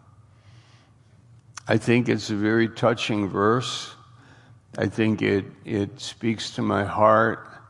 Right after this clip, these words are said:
when I kind of look around and I just say, "No,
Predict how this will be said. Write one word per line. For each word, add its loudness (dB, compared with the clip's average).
when -2
I 4
kind -2
of -2
look -2
around 2
and -2
I 0
just -6
say, -4
"No, 0